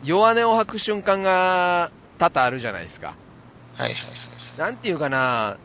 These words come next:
Speaker 1: うんと、もういいやって思う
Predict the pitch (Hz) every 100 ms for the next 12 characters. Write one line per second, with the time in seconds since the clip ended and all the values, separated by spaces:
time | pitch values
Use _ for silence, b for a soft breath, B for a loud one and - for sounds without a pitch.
0 | - - 127 120 117 113 123 117 113 113
1 | 110 110 107 107 107 - - - - -
2 | - - - - - - - - - -
3 | 233 220 269 523 587 147 151 139 147 143
4 | 135 131 123 123 117